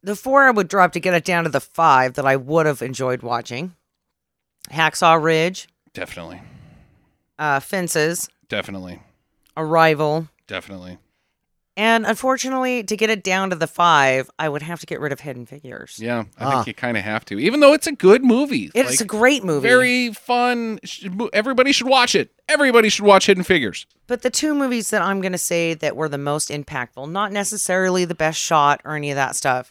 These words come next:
Speaker 1: is probably the Lion movie.
Speaker 2: <laughs> It's just called Lion.
Speaker 1: Lion. And
Speaker 2: The
Speaker 1: Man-
Speaker 2: Lion movie is, is that one with Simba.
Speaker 3: Simba.
Speaker 1: Oh.
Speaker 3: <laughs> Mufasa.
Speaker 1: Lion and, uh, Manchester by the Sea.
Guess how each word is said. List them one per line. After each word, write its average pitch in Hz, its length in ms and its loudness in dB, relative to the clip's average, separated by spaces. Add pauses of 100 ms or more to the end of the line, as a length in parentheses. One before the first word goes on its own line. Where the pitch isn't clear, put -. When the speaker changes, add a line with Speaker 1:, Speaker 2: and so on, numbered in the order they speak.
Speaker 1:
is 156 220 -10
probably 196 560 -2
the 143 180 -6
Lion 151 560 -2
movie. 190 520 -6 (640)
Speaker 2:
<laughs> - 120 -8 (1120)
It's 240 200 4
just 415 260 4
called 359 220 8
Lion. 302 480 4
Speaker 1:
Lion. 202 560 6 (560)
And 185 360 2
Speaker 2:
The 208 80 8
Speaker 1:
Man- 208 60 10
Speaker 2:
Lion 240 300 10
movie 147 320 8
is, 120 280 4
is 123 260 4
that 127 180 8
one 123 180 4
with 95 100 -4
Simba. 117 440 2
Speaker 3:
Simba. 127 600 -4
Speaker 1:
Oh. 302 60 -6
Speaker 3:
<laughs> - 140 -4 (400)
Mufasa. 185 180 -6
Speaker 1:
Lion 226 560 6 (100)
and, 180 400 2
uh, 156 480 6
Manchester 170 640 -2
by 139 160 0
the 127 100 -6
Sea. 127 340 -10